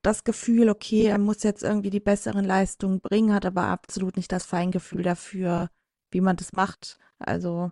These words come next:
im Moment geht er ja eher genau in die andere Richtung, als dass er beweist, dass er auch so gut ist wie Hülkenberg mit dem Auto, sondern zerschrottet einfach nur alles. Ja,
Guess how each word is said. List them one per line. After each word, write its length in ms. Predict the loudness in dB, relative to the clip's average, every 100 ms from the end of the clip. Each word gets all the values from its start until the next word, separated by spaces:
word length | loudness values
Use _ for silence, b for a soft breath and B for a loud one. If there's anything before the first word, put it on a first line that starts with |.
| -6
im 80 | -2
Moment 420 | 0 2 0 -4 -6
geht 160 | -2 0
er 60 |
ja 120 | 0
eher 220 | 0 0 0
genau 240 | -2 -2
in 60 | -2
die 100 | 0
andere 420 | 0 -2 -4 -4
Richtung, 380 | -4 -6 -6 -6
als 180 | -6
dass 220 | -6 -4 -4
er 160 | -4
beweist, 760 | -4 -4 -2 -4 -4 -8 -18 -20 _ -4
dass 180 | -2 0
er 180 | 2
auch 300 | 2 2 -4 _
so 160 | -10 -4
gut 240 | -2 -2
ist 140 | -4 0
wie 120 | 2
Hülkenberg 520 | 2 0 -4 -4 -4
mit 180 | -6 -6
dem 140 | -6
Auto, 480 | -4 -6 -4 -2 -2 B B B B
sondern 540 | -4 -2 0 -2 -4 -8 _ _
zerschrottet 560 | -6 -6 0 0 0 -4
einfach 320 | -4 -4 -4
nur 180 | -4 -4
alles. 440 | -4 -4 -6 -14 b _ _
Ja, 260 | -8 -8